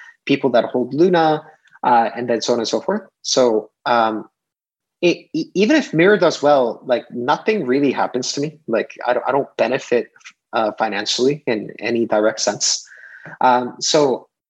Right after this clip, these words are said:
y-, you know, like, in, in open source networks like Terra, you're starting to see really amazing things. Like, if you sort of enable the ability for people to collaborate on a set of problems,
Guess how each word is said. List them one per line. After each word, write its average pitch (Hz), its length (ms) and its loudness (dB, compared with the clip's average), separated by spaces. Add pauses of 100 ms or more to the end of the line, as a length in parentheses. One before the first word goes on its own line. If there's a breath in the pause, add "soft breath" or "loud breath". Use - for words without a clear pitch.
(420)
y-, - 240 -10
you 208 80 0
know, 135 140 2
like, 170 260 0
in, 160 220 0
in 151 260 0
open 220 240 2
source 269 240 0
networks 139 680 0
like 131 220 -2
Terra, 139 320 4
you're 120 100 -2
starting 240 340 -2
to 240 80 -8
see 143 420 2
really 165 340 2
amazing 131 360 0
things. 127 280 -4
Like, 110 240 0 (380 loud breath)
if - 180 -2
you 151 60 4
sort - 180 2
of 220 100 0
enable 135 760 2 (280)
the 135 120 2
ability 151 340 4
for 143 160 0
people 156 340 -2
to 139 120 -4
collaborate 123 640 0
on 135 120 -6
a 127 60 0
set - 200 0
of 123 120 -2
problems, - 520 -6